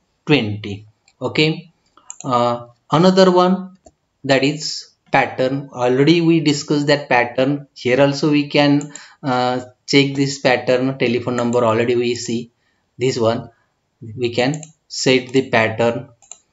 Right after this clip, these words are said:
by providing this pattern value. This one also important for the validation purposes.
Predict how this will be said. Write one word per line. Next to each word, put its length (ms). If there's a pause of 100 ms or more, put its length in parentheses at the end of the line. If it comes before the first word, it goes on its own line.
(260)
by 280
providing 540
this 460 (460)
pattern 640
value. 500 (480)
This 140
one 140
also 360
important 600
for 160
the 120
validation 640
purposes. 840